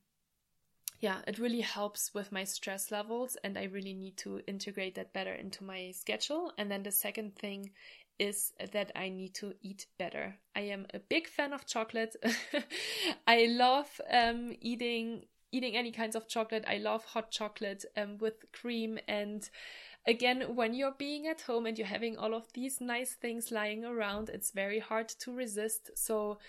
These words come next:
you know, really being mindful of my diet and my exercise routine, because I am a very ambitious person. So I am not really worried about my business and my business development and all of the things, but I'm more worried about myself,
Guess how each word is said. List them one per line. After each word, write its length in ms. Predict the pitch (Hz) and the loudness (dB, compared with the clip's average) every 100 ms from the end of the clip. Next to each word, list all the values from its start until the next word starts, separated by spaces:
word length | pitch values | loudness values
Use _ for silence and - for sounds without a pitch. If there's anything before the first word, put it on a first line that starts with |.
| - - - | -16 -14 -2
you 80 | 240 | 4
know, 140 | 226 | 4
really 500 | 226 247 254 254 233 - 202 | 4 2 2 0 -2 -4 -4
being 240 | 233 233 | -2 0
mindful 400 | 226 214 214 226 | 0 0 -2 -2
of 160 | 202 202 | -4 -2
my 140 | 208 | -4
diet 460 | 202 196 196 208 - - | 0 0 2 -2 -4 -6
and 200 | 196 196 | -6 -4
my 160 | 196 - | -4 -2
exercise 720 | 220 - 220 - 208 202 - | -2 -2 -2 0 0 -2 -4
routine, 600 | 214 - 214 202 202 202 - 202 | -6 -4 -4 -4 -6 -8 -16 -6
because 380 | 226 220 226 220 196 | -6 2 2 4 2
I 60 | |
am 300 | 208 208 208 - | 2 2 -2 -4
a 40 | 208 | -6
very 560 | 190 202 196 196 196 - | -2 0 0 -2 -4 -4
ambitious 460 | 202 196 202 208 - | -6 -4 -2 -2 -2
person. 420 | 202 190 202 196 | -4 -4 -4 -6
So 100 | 190 | -6
I 100 | - | -4
am 340 | 190 190 190 - - - | -4 -4 -6 -10 -12 0
not 220 | 226 247 | 2 2
really 220 | 254 247 | 2 0
worried 380 | 233 220 214 220 | 2 4 4 2
about 360 | 208 196 196 196 | 0 0 0 0
my 140 | 196 | -2
business 560 | 196 196 196 208 208 - | -2 -2 -2 -2 0 0
and 120 | 208 | 0
my 100 | 202 | -2
business 360 | 196 208 202 208 | -4 -4 -4 -4
development 800 | - 196 190 196 196 190 196 196 | -4 -2 -2 -2 -4 -6 -6 -10
and 160 | - 196 | -8 -6
all 180 | - 202 | -4 -4
of 140 | 196 | -4
the 80 | 202 | -8
things, 460 | 196 196 196 202 - | -8 -8 -6 -8 -6
but 180 | 196 - | -4 -4
I'm 140 | 196 | -4
more 180 | 208 214 | -2 0
worried 240 | 214 208 208 | 0 -2 -2
about 240 | 196 196 | -4 -4
myself, 560 | 190 190 247 214 220 | -4 -2 0 0 -2